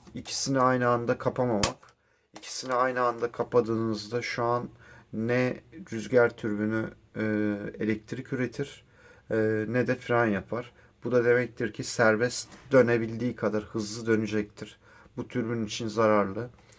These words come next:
E, ikinci şey, tam emin olmamakla birlikte iki sigortayı da aynı anda, e, aktif duruma getirmemek. Yani hem şarj cihazı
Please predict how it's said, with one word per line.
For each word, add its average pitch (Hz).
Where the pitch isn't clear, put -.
E, 110
ikinci 127
şey, -
tam 120
emin 113
olmamakla 107
birlikte 104
iki -
sigortayı 113
da 127
aynı 120
anda, 110
e, 107
aktif -
duruma 113
getirmemek. 107
Yani 101
hem 147
şarj 127
cihazı 131